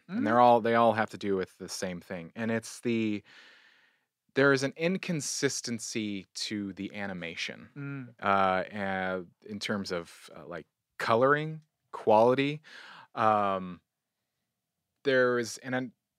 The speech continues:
Speaker 1: again, I can't know because what it, we're now in twenty twenty-two,
Speaker 2: Mm-hmm.
Speaker 1: and this movie
Speaker 2: I
Speaker 1: was
Speaker 2: think we are.
Speaker 1: nineteen ninety-four.
Speaker 2: Uh-huh.
Speaker 1: Most likely, who knows? Maybe some transfers, some remasters, who knows?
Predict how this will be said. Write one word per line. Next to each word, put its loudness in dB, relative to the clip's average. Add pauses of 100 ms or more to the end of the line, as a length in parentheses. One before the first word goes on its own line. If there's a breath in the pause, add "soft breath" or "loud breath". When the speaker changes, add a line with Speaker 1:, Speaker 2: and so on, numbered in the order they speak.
(560)
Speaker 1:
again, -4 (100)
I -6
can't -6
know -6
because -8
what -4
it, -8
we're -6
now -6
in -10
twenty -8
twenty-two, -8 (120)
Speaker 2:
Mm-hmm. -12 (260 loud breath)
Speaker 1:
and -4
this -6
movie -2
Speaker 2:
I 0
Speaker 1:
was -4
Speaker 2:
think 4
we 2
are. 2
Speaker 1:
nineteen -2
ninety-four. 2
Speaker 2:
Uh-huh. -18 (240 loud breath)
Speaker 1:
Most 2
likely, 0
who -6
knows? -4
Maybe -4
some -8
transfers, 0
some -4
remasters, 2
who -4
knows? 0